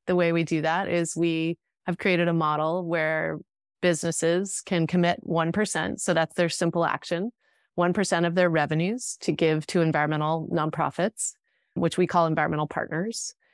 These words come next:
and to do that giving annually. And then we certify that. So it's a very credible model. And again, it's a simple action done repeatedly. Give your one percent every year.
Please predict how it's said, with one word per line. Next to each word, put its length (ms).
and 520
to 360
do 160
that 200
giving 280
annually. 680
And 140
then 180
we 120
certify 560
that. 280
So 100
it's 100
a 60
very 180
credible 520
model. 420
And 160
again, 300
it's 320
a 320
simple 380
action 480
done 180
repeatedly. 640
Give 180
your 140
one 200
percent 420
every 280
year. 360